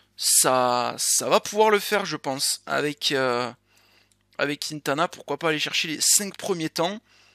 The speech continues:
Ce serait, ce serait un bel objectif. Alors qu'Anacona, il est en train de reculer un petit peu avec Dan Martin et compagnie. Barguil devant trente et une secondes déjà de perdu au premier intermédiaire.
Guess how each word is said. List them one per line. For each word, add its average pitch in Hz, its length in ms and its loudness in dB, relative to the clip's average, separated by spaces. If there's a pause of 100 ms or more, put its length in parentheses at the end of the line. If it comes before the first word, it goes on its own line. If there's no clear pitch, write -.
(380)
Ce - 120 -20
serait, 156 420 -6
ce 139 120 -12
serait 170 160 -10
un 160 40 -4
bel 151 160 2
objectif. 151 680 -4 (1080)
Alors 107 200 -8
qu'Anacona, 120 460 -2
il 123 80 -2
est 113 100 -6
en 117 80 0
train 139 140 -2
de 139 40 2
reculer 151 340 -2
un 151 60 0
petit - 180 -2
peu 160 340 -2
avec 131 280 -2
Dan 151 140 0
Martin 170 340 -2
et 165 80 -4
compagnie. 165 580 -4 (1400)
Barguil 131 320 -8
devant 147 220 -2
trente 190 280 -4
et 202 40 -2
une 196 80 -4
secondes 185 300 4
déjà 147 200 0
de 143 60 -8
perdu 151 300 -2
au 160 60 -2
premier 151 280 -2
intermédiaire. 147 840 0